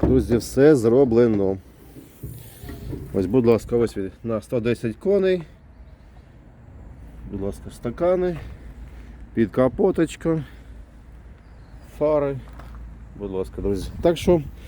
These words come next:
хто бажав собі такого сіренького меганчика, нагадую, це дванадцятий рік, вся обслугована. Е, дизельочок, шестиступочка, ну як потрібно, щоб все було меганчика. Ціничок у цієї красуні,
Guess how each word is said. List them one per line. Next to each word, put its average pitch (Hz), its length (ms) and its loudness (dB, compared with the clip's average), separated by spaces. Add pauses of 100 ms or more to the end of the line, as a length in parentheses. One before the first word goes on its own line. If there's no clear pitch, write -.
(480)
хто 196 160 6
бажав - 380 8
собі 147 220 -6
такого 139 340 -6
сіренького 143 580 -6
меганчика, 180 680 2
нагадую, 139 380 2
це 139 120 -4
дванадцятий 147 640 2
рік, 175 180 4
вся 139 160 0
обслугована. 160 760 4 (640)
Е, 117 400 4
дизельочок, 143 680 4
шестиступочка, 143 960 -2
ну 226 120 -2
як 196 140 2
потрібно, 135 440 0
щоб 113 140 -8 (100)
все 156 180 -2
було 123 280 2
меганчика. 113 540 -2
Ціничок 175 480 2 (220)
у 139 200 2 (500)
цієї 151 240 0
красуні, 190 680 2